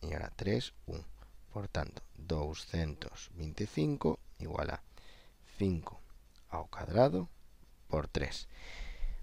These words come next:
Agora, para facer o máximo común divisor de ciento veinticinco A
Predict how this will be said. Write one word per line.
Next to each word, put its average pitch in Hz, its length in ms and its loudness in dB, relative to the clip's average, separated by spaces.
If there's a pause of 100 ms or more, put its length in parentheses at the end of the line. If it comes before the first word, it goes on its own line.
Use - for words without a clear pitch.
(380)
Agora, 123 240 12
para 143 240 12
facer 139 400 10 (160)
o 90 320 8 (320)
máximo 107 560 8
común 98 560 6
divisor 85 640 10 (560)
de 87 480 10
ciento 107 720 10
veinticinco 98 1040 6 (320)
A 95 220 10